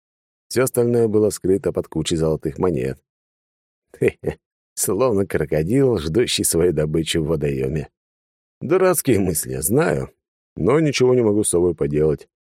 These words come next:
Так что просто расслабился и стал ждать. Судя по моим внутренним часам, наступил следующий день,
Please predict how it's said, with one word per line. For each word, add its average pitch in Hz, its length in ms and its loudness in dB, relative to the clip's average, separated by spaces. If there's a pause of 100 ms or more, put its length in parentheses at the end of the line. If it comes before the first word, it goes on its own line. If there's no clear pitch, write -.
(360)
Так 127 180 -4
что - 160 -2
просто 101 380 -2
расслабился 92 720 0
и 78 80 0
стал 69 300 -2
ждать. - 380 -12 (680)
Судя 131 340 0
по - 120 -6
моим 110 320 0
внутренним 85 480 -2
часам, 92 560 -2
наступил 87 480 -4
следующий 92 540 -2
день, 98 400 -2